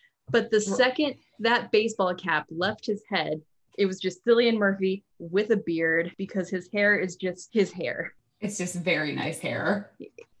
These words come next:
Speaker 1: But yeah, he's always got that signature,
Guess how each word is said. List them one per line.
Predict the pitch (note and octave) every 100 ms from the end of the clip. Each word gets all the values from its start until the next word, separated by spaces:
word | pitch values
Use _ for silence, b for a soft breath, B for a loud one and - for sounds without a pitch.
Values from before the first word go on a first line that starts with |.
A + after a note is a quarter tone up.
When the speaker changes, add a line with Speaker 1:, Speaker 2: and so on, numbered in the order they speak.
| _ - -
Speaker 1:
But | D#4 -
yeah, | D#4 D#4
he's | - B3+ C#4 B3
always | - C4 D4 D4+
got | C#4 C#4 C#4
that | A#3 G#3+ G#3+
signature, | A#3 B3+ B3 - A#3 A3 A3 A3